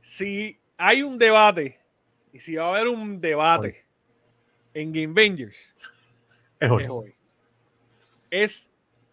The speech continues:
Speaker 1: hoy. Así que hoy, mi gente, vamos a tener un mega debate y vamos a estar, ¿verdad?, hablando también de, de mucha información del juego de Starfield.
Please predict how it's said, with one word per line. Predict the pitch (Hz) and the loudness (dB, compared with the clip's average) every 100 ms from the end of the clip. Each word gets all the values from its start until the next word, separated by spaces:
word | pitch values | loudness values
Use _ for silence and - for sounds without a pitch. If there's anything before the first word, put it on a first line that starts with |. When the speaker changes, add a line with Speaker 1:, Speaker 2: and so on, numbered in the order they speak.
| _ | _
Speaker 1:
hoy. | 156 123 - _ _ _ _ _ _ _ _ _ _ _ _ - | -10 -10 -12 _ _ _ _ _ _ _ _ _ _ _ _ -16
Así | 143 185 | -12 -6
que | 185 196 | -4 2
hoy, | 240 302 | 4 4
mi | 269 | 4
gente, | 240 254 208 233 233 | 2 2 6 6 6
vamos | 180 208 254 247 | 2 0 0 -2
a | |
tener | 220 214 220 226 | -4 -4 -4 -6
un | 214 226 220 208 | -10 -14 -14 -8
mega | 214 320 320 285 269 233 | -4 -4 0 0 0 -4
debate | 190 190 185 196 202 202 196 190 _ _ _ _ | -6 -4 0 0 0 -2 -6 -8 _ _ _ _
y | 160 | -8
vamos | 175 214 | -8 -6
a | |
estar, | 214 208 202 160 | -6 -2 -4 -4
¿verdad?, | 160 151 170 | -10 -6 -4
hablando | 180 170 175 175 175 165 147 | -2 -4 -6 -6 -4 -4 -6
también | 143 143 151 156 | -8 -10 -10 -10
de, | 151 139 120 107 90 | -8 -10 -12 -16 -20
de | 120 | -18
mucha | 151 165 | -16 -12
información | 185 185 175 151 175 | -10 -8 -8 -8 -8
del | 170 | -6
juego | 147 175 170 | -4 -4 -4
de | 147 | -6
Starfield. | - 170 143 - 117 | -4 -2 -2 -4 -14